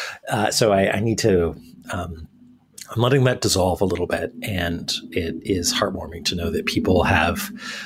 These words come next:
not only, like, played and enjoyed the game and, and it's received,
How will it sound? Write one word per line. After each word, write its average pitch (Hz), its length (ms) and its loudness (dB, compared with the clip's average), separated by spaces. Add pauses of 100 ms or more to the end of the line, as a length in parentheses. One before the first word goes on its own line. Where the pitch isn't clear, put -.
(140)
not - 120 4
only, 143 260 6
like, 107 240 2
played 98 240 2
and 95 120 6
enjoyed 92 320 4
the 98 80 2
game 95 400 2
and, 85 220 0
and 82 240 -8
it's - 180 -2
received, 85 540 0